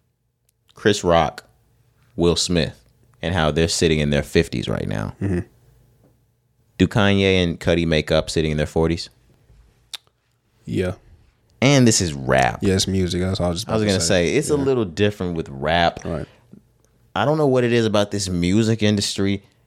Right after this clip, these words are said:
Speaker 1: They're forced to make up by, at, by some point in time. Like, I don't know what contract <laughs> niggas have with labels and rap game. They're like, "Yeah, if you start a beef,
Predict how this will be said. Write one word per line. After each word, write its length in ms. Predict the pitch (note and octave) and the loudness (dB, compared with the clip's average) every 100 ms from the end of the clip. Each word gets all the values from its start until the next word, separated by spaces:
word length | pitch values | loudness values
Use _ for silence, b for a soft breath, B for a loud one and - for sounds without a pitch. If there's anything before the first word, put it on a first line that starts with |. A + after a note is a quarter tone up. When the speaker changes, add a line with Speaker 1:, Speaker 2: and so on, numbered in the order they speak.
| _ D#2+ | _ -2
Speaker 1:
They're 200 | G2+ D#3 | 0 0
forced 480 | - F2 G2 - | -2 2 2 0
to 60 | C#2 | -2
make 220 | C2 B1+ | 0 0
up 180 | A#1+ A#1+ | -2 2
by, 240 | D2+ C#2+ - - | 2 2 -2 0
at, 340 | F2 - - | -2 -2 -4
by 180 | E2+ E2 | -2 0
some 340 | - F#2+ F#2+ | 0 0 0
point 240 | F2 F2 E2+ | 0 -2 -2
in 80 | D#2+ | -2
time. 300 | F2+ E2 D#2+ | 0 0 0
Like, 140 | D2+ | 2
I 80 | A2+ | 2
don't 140 | B2+ B2 | 2 2
know 100 | G#2+ | 2
what 320 | F#2+ G2+ - | 2 0 0
contract 640 | A#2+ G2 G2+ - G2+ G#2+ A#2+ - - B | -2 0 0 0 0 0 -2 -2 -4 B
<laughs> 100 | F2 | -2
niggas 300 | G2 G#2+ G#2 | 0 2 2
have 280 | G2+ G2+ F2+ | 4 2 2
with 180 | G2 F2+ | 2 2
labels 420 | F#2+ G2+ F#2+ F#2+ | 2 4 4 2
and 100 | F#2+ | 2
rap 220 | F#2+ F#2+ | 4 2
game. 160 | G2 G2 | 2 0
They're 100 | G2 | 0
like, 140 | F#2 G2+ | 0 0
"Yeah, 100 | A2+ | 0
if 80 | |
you 80 | G2 | 0
start 300 | - A#2+ C#3 | -2 2 2
a 40 | D3 | 2
beef, 420 | B2 A#2+ A2+ | 4 4 2